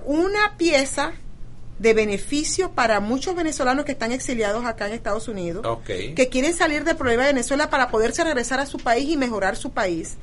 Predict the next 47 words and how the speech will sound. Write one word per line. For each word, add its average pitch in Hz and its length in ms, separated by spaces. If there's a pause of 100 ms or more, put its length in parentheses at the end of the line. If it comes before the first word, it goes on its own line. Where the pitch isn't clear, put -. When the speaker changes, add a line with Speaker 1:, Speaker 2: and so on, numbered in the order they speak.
(280)
Speaker 1:
Si - 100
Speaker 2:
Ujú. 247 80
Speaker 1:
ustedes 285 260
me 381 80
ayudan 320 400
a 254 80
mí 262 220
a 220 60
llegar 214 360
al 311 140
Congreso, 190 580
Speaker 2:
Ujú. - 720
Speaker 1:
¿cómo 403 240
pueden 403 240
ayudarme? 370 720
Simplemente 330 680
donando. 240 560 (360)
Speaker 2:
Sí. 202 220
Speaker 1:
Donando 262 440
en 349 100
mis 339 120
páginas. 277 380
Si 233 60
usted 277 160
vive 330 180
aquí 370 420
en 269 100
Estados 247 340
Unidos, 285 220
aquí 254 200
en 294 160
Georgia, 233 360
usted 247 220
puede 269 320
ir 285 140
a 302 60
mi 302 120
página 247 380
y - 20
donar. 240 400
Speaker 2:
¿En - 80
Georgia 185 400
o 143 120
en 123 40
cualquier 123 320
Speaker 1:
En 311 80
Speaker 2:
parte 330 80